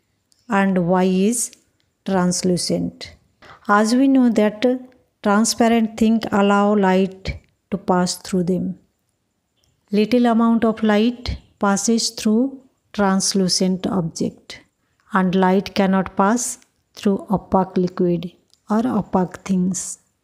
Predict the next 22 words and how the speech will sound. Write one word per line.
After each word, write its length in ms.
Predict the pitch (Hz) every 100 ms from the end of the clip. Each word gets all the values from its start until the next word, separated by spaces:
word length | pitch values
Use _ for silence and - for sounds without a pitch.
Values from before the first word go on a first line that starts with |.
| _ _ _
Option 400 | 214 202 - 220
C 280 | 214 220 220
is 140 | 233 -
correct. 600 | 254 277 277 - - - - - _ _ _
X 320 | 214 220 -
is 240 | 247 233 -
transparent 800 | 220 202 208 - 226 254 262 - - _ _ _
and 340 | 208 190 170
Z 160 | 190 185
is 320 | 185 202 - - _ _ -
opaque. 420 | 185 - 175 175 _ _ _ _ _ _ - _ _
Question 300 | 208 185 208
number 180 | 202 240
thirteen. 560 | 202 180 175 165 165 _ _ _
Soil 460 | _ - 214 208 220
helps 400 | 220 233 226 220
tree 520 | - 262 277 311 302 - _
because 480 | 202 - 214 233 254
soil 540 | - 202 190 190 226 - _ _ _ _ _
what? 500 | - 196 165 - - - _ _ _ _ _ _
Option 380 | 202 196 - 220
A, 280 | 190 175 175